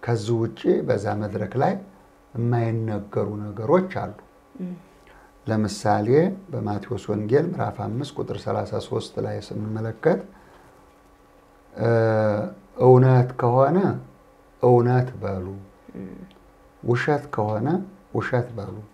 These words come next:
Speaker 1: ከዚህ የወጣ ከክፉ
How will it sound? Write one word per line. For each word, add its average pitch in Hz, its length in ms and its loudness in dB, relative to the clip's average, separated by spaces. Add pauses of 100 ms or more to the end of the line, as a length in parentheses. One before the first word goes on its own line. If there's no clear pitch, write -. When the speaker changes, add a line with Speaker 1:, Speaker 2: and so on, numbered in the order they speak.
(1300)
Speaker 1:
ከዚህ 139 440 0
የወጣ 131 460 2 (680)
ከክፉ 156 460 -6